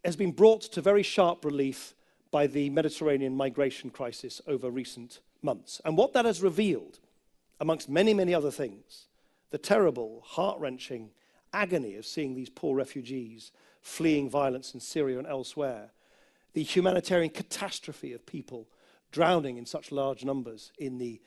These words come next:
uh, Mediterranean. What it has, ha-, has revealed, in addition to all of that, is a fundamental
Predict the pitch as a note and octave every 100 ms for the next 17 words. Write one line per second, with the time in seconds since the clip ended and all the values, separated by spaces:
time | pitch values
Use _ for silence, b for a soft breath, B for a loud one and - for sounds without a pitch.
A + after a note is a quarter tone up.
0 | b b D3+ C#3+ C3+ - C#3+ B2 A#2+ _
1 | _ _ _ _ - G#3 D4+ A#3 - F#3
2 | G3 - F3 E3 D3+ F3+ E3+ D3+ D3 -
3 | F#3 C#3+ A2+ A#3+ C#4 - - C3 A2+ -
4 | G#2+ C#3 _ _ _ _ _ b b b
5 | - F3+ G#3 G3+ - C4 C4+ A#3+ G#3 F#3+
6 | F#3 F3+ F3+